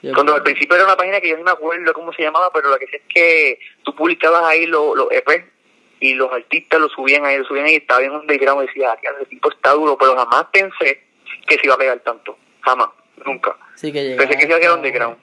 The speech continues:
Speaker 2: y mira hasta los niveles que está ahora.
Speaker 1: Yo me acuerdo que yo por primera vez lo escuché en Orna, y como que yo decía,
Speaker 2: Ok.
Speaker 1: "Esto es algo bien diferente", y pues como que pues su letra era bien,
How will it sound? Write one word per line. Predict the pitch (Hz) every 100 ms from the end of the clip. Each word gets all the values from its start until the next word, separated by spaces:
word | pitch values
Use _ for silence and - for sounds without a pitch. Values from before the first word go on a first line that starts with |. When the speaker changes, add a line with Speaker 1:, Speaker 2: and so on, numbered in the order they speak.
| -
Speaker 2:
y | 131
mira | 127
hasta | 127 - 143
los | 131
niveles | 127 123 131
que | 135
está | - 123
ahora. | 127 123 - _ _ _ _
Speaker 1:
Yo | 131 160
me | 160
acuerdo | 151 156 160
que | 147 139 131 - - _
yo | 147
por | 139 156
primera | 165 165 170
vez | 170
lo |
escuché | 175 180 165 175 175 - 156
en | 143 135
Orna, | 120 120 131 131 - _ _ _ _ -
y | 131 135 127
como | 135 135
que | 135 127
yo | 127
decía, | 143 - 143
Speaker 2:
Ok. | 139
Speaker 1:
"Esto | 135
es | 151
algo | 160 175
bien | 175 180
diferente", | 180 190 202 170 151 180 190 - 170 156 143
y | 156 151 147
pues | 135 143 139
como | 143 143 143
que | 139
pues | 139 165
su | 180
letra | 147 135 143
era | 156 160
bien, | 160 160 156 151 135